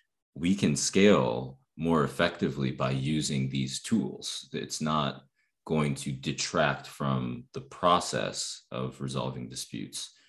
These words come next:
In fact, it can just, like, expand our level of engagement in different communities, speaking to, like, access to justice so that people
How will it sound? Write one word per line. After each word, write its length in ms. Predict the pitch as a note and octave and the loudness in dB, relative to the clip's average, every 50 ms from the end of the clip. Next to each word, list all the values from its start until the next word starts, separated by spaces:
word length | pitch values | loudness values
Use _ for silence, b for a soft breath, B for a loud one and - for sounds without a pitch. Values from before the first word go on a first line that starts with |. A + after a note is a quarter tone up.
| b b b b _ _ | b b b b _ _
In 160 | - D2 D2+ | -6 -4 -4
fact, 340 | C#2 - C#2+ C2+ C2+ - - | -2 0 0 0 0 -2 -6
it 80 | C2+ - | -8 -6
can 160 | - C#2 C2+ | -4 -4 -2
just, 240 | C2+ C#2 C#2 - - | -2 -2 -2 -2 -2
like, 140 | C2 C2+ - | -4 -4 -6
expand 840 | - - - - - - - - D#2 D2+ D2+ C#2+ C#2 C2+ C2+ C2+ - - _ _ _ _ _ _ _ _ _ _ _ _ - | -6 -4 -2 0 0 0 -2 -2 -2 0 0 0 0 -2 -4 -6 -10 -16 _ _ _ _ _ _ _ _ _ _ _ _ 2
our 440 | D2 D2 D2 D2 C#2+ C#2 C#2 C#2 C#2 | 2 4 4 4 2 2 2 2 0
level 340 | C#2 D2 D2 C#2+ C2+ D2+ D2 | 2 0 0 0 0 -2 -2
of 80 | C2 | -2
engagement 680 | C2+ C2 C2 C2+ D2+ D#2 D#2+ E2 D2 - - C#2 C2+ - | -2 -2 -2 0 2 2 2 2 2 0 -2 -4 -4 -4
in 180 | C2+ C2+ C2 C2 | -4 -6 -6 -4
different 400 | - D2+ C#2 - - C#2+ C2+ - | -4 -6 -6 -4 -4 -6 -6 -6
communities, 840 | - - D2 D2+ D#2+ F2+ E2 C#2+ B1 G#1+ G#1+ G#1 - - - - - _ _ _ _ _ - | -6 -4 -2 0 0 0 -2 -2 -4 -4 -6 -6 -6 -6 -8 -8 -12 _ _ _ _ _ -8
speaking 400 | - - - - - - D#2+ D2 | -8 -4 -2 -2 -2 0 -2 -2
to, 100 | - - | 0 0
like, 160 | C#2 C2+ - | 0 0 0
access 380 | - C2+ C2+ - - C#2 - - | 0 0 0 -2 -4 -4 -4 -6
to 80 | - | -6
justice 540 | C2 - F#2+ F#2 F#2 - - - C2+ - - | -4 2 4 4 4 4 2 0 -2 -2 -2
so 120 | - D2+ C#2 | -2 -2 -2
that 160 | C2 C#2+ - | -2 -4 -4
people 540 | - D2+ C#2 - C#2+ C#2 C2+ B1 - B | -8 -8 -6 -4 -2 -2 -2 -2 -4 B